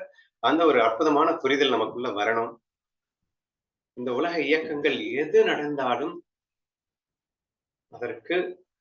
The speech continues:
ஆத்மா காரணம் கிடையாது. அப்ப நீங்க அவங்களையும் ஆத்மான்னு நினைக்க கூடாது.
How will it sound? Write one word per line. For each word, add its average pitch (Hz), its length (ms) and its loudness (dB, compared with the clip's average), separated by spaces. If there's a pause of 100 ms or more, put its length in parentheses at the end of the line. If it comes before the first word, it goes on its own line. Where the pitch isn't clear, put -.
(120)
ஆத்மா 113 460 -4 (140)
காரணம் 107 500 -10
கிடையாது. 107 520 -2 (960)
அப்ப - 140 -2
நீங்க 185 220 2
அவங்களையும் 208 440 6
ஆத்மான்னு 185 460 2
நினைக்க 160 200 0
கூடாது. 123 300 0